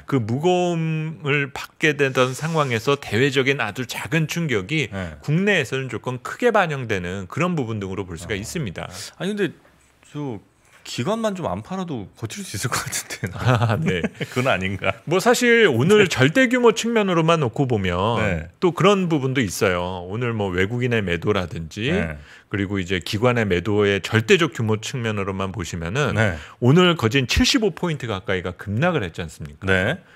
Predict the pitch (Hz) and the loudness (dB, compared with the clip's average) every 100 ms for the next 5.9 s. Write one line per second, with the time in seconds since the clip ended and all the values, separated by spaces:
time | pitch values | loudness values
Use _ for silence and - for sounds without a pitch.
0 | - 131 139 160 113 80 - - - - | -4 0 2 2 0 -4 -16 -18 -12 -10
1 | - - - _ _ - 123 175 - 226 | -12 -14 -20 _ _ 0 2 2 -2 2
2 | 220 175 143 120 104 117 117 95 87 98 | 4 4 4 4 2 2 0 0 0 0
3 | 123 131 123 120 110 90 101 98 113 104 | 0 0 2 2 0 0 0 2 0 -2
4 | 85 104 185 196 196 147 - 165 127 117 | -2 0 4 4 4 2 0 -4 -4 -8
5 | 107 95 82 - 78 80 85 101 82 | -8 -8 -6 -8 -6 -4 0 0 -2